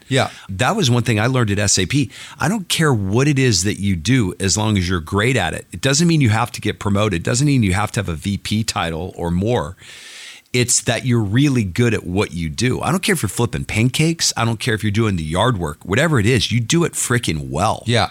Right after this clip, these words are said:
Speaker 1: I agree with
Speaker 2: And
Speaker 1: you.
Speaker 2: I can be, I, you know, that performance-based mindset, I don't know if you got it from your parents as scientists. My dad was an engineer, like I was talking about.
Speaker 1: Mm.
Speaker 2: He was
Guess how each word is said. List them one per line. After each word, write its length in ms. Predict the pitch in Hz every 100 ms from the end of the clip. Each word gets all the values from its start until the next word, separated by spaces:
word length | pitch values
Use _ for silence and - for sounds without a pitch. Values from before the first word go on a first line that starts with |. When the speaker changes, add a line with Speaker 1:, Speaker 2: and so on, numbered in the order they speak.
| -
Speaker 1:
I 80 | 120
agree 280 | 120 101 104
with 60 | 113
Speaker 2:
And 80 | 143
Speaker 1:
you. 60 |
Speaker 2:
I 20 | 170
can 200 | 185 147
be, 220 | 147 131
I, 180 | 110 160
you 220 | - 120
know, 100 | 110
that 200 | 139 -
performance-based 720 | 123 127 123 135 - 113 -
mindset, 340 | 98 98 110 135
I 80 | 127
don't 80 | 120
know 40 |
if 80 | 104
you 80 | 92
got 180 | 101 110
it 40 |
from 120 | 110
your 80 | 82
parents 440 | 95 95 123 120
as 180 | - 90
scientists. 800 | - - 92 113 160 151 - -
My 160 | 98 92
dad 260 | 85 98
was 160 | 98 90
an 80 | 87
engineer, 460 | 95 85 92 123 87
like 240 | 76 -
I 40 |
was 140 | - -
talking 300 | 85 87 117
about. 220 | 85 98
Speaker 1:
Mm. 60 | 90
Speaker 2:
He 120 | 117
was 220 | 123